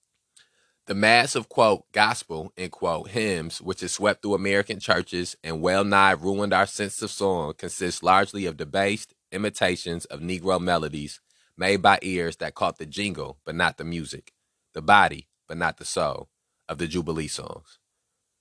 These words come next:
It is thus clear that the study of Negro religion is not only a vital part of the history of the Negro in America, but no uninteresting part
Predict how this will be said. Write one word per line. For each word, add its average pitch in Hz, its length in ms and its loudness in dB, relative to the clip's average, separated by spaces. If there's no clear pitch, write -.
It 98 80 -6
is 110 140 2
thus 117 240 2
clear 120 340 2
that 98 180 2
the 90 60 -10
study 113 380 -2
of 113 80 0
Negro 107 400 0
religion 95 420 -2
is 85 100 -6
not 98 200 2
only 120 240 2
a 123 60 0
vital 110 300 4
part 113 260 2
of 101 80 -6
the 110 80 -2
history 113 400 -4
of 110 100 0
the 107 100 -4
Negro 107 400 0
in 82 60 -2
America, 78 600 -4
but 82 120 -4
no 104 300 4
uninteresting 101 640 -4
part 80 360 0